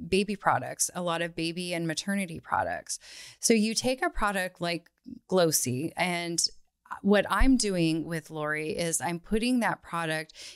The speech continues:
into the hands of A-list celebrities, as well as back office studios, like makeup, um, studios for television and movies. When people are sitting at the makeup chair,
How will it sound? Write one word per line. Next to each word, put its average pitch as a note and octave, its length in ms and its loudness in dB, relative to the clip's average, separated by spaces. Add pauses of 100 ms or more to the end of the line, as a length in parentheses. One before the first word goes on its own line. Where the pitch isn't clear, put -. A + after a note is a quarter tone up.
into F3+ 840 2 (320)
the F3+ 120 0
hands F3+ 500 -2
of D#3+ 440 -2 (380)
A-list G#3+ 480 4
celebrities, D#3 760 -2 (280)
as F#3 280 4
well A3+ 420 0
as F3 420 -4 (600)
back G#3 520 2
office G#3 400 0
studios, F3+ 960 0 (200)
like F3+ 280 -2
makeup, F#3 380 0 (180)
um, E3 460 0
studios D#3+ 960 0
for F3 800 -2 (320)
television E3+ 560 2
and D#3+ 120 -2
movies. - 520 -4 (260)
When F3+ 240 2
people F#3+ 320 -2
are F3 100 -2
sitting E3+ 380 0
at E3+ 80 -10
the G#3 80 -4
makeup A3 340 -2
chair, D3+ 460 0